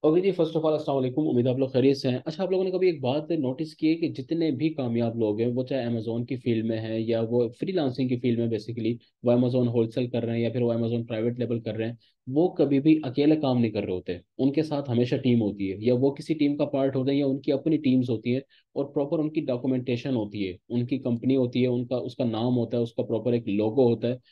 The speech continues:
और वो उसके through काम कर रहे होते हैं। कभी आप लोगों ने सोचा है, या अगर आप लोगों ने देखा है, observe किया है, अगर आप लोगों ने अभी तक नहीं किया,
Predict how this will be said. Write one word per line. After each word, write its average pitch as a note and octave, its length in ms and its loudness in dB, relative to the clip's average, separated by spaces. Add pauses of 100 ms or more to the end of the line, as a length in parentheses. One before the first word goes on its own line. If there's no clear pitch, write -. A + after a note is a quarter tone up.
(200)
और B2+ 120 0
वो C3 180 2
उसके C#3+ 260 -2
through C3+ 260 -2
काम A#2 220 -2
कर A2+ 120 -4
रहे A#2 140 0
होते F#2+ 180 -4
हैं। F2 140 -12 (220)
कभी D3 140 2
आप D#3+ 140 2
लोगों D#3 140 2
ने D#3 60 2
सोचा C#3+ 300 -4
है, C3+ 140 -4
या C3+ 100 2
अगर C#3 140 0
आप C3+ 120 -4
लोगों C3+ 160 -2
ने C#3 80 0
देखा A#2+ 340 0
है, B2 60 -2
observe B2+ 280 0 (120)
किया B2+ 180 -2
है, B2 80 -10 (120)
अगर C#3 200 -2
आप C#3 160 -2
लोगों C#3 160 2
ने C#3 80 0
अभी B2 140 0
तक B2 180 -4
नहीं A#2+ 340 2
किया, C3+ 180 0